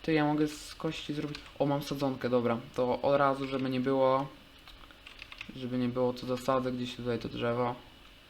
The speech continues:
O, patrzcie. Tutaj. I mam nadzieję, że do kolejnego odcinka wyrośnie. O! Co to jest? A! Co to jest, kurde?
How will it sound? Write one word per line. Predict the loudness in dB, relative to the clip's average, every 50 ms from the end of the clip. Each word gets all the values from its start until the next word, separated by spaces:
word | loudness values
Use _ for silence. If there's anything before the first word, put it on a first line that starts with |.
| -20 -20 -20 -20 -20 -20 -20 -20 -20 -20 -20 -20 -20 -20 -20 -20 -20 -20 -20 -20 -10 -6
O, | -6 -4 -4 -6 -12 -18 -20 -20 -20 -20 -20 -20 -20 -12 -10
patrzcie. | -10 -10 -10 -12 -12 -10 -12 -12 -12 -18 -20 -20 -20 -20 -20 -20 -20 -20 -20 -20 -20 -20 -20 -20 -20 -20 -20 -20 -20 -20 -20 -20 -20 -20 -20 -20 -20 -20 -20 -20 -20 -20 -20 -20 -20 -20 -8 -4
Tutaj. | -4 -2 -2 -2 -4 -6 -8 -12 -18 -20 -20 -20 -20 -20 -20 -20 -20 -14 -6 -2
I | 2 2 4 4 2 2
mam | 0 0 0
nadzieję, | 0 0 0 0
że | 0 0
do | 0 -2
kolejnego | 0 0 0 2 0 0 2 2 0
odcinka | 0 0 -2 -4 -2 0 0
wyrośnie. | 0 0 0 0 -2 -4 -6 -8 -10 -10 -14 -20 -20 -20 -20 -20 -20 -18 -18 -18 -18 -18 -20 -2 8
O! | 12 12 12 12 12 10 4 -4 -12 -18 -20 -20 -20 -20 -20 -20 -20 -20 -4 4
Co | 4 8
to | 12 12 12
jest? | 12 12 12 12 10 6 2 -6 -12 -18 -18 -20 -20 -20 -20 -20 -20 -20 -16 2 8
A! | 12 12 12 12 12 10 6 0 -10 -16 -20 -20 -20 -20 -20 -20 -20 -20 -20 -20 -20 -16
Co | -16 -6 4
to | 8 8 10
jest, | 10 10 8 6 4 -4
kurde? | -6 -4 -2 0 6 6 6 6